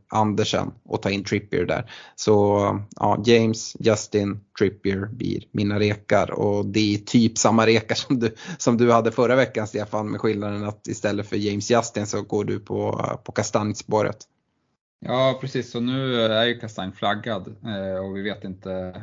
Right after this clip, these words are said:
Speaker 2: jag har inte hört någonting mer om det. Eh, det ska väl inte vara allvarligt, men, men jag kan inte reka honom här, eh, och nu.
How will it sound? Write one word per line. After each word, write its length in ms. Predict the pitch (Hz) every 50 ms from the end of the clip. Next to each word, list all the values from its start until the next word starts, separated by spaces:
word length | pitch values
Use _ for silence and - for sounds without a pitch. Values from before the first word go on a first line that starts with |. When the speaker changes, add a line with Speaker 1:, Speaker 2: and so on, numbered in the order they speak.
| 113 -
Speaker 2:
jag 120 | 120 101
har 40 | 104
inte 160 | 104 - 101
hört 240 | 104 104 98 - -
någonting 600 | - 90 92 92 90 - - - 90 90 92 101
mer 180 | 110 98 87
om 160 | 92 92 101 101
det. 320 | 95 90 - - - -
Eh, 380 | 98 95 90 92 95 98 98 -
det 640 | - - - 101 101 101 98 92 - - - -
ska 240 | - - - 110 117
väl 120 | 110 98
inte 160 | 90 87 -
vara 120 | 90 85 85
allvarligt, 380 | 92 95 95 92 95 101 95
men, 260 | 104 104 104 107 107 107
men 600 | 104 107 107 110 110 110 107 107 107 110 113 - -
jag 180 | - 101 101
kan 120 | - 117 113
inte 180 | 104 - 107
reka 540 | 98 - 113 107 113 113 104 - - - 107
honom 260 | 101 98 92 90 87
här, 260 | 92 90 87 87 101 - - 101
eh, 440 | 101 95 90 90 90 92 92 98 107
och 180 | - - 107
nu. 220 | 104 98 90 90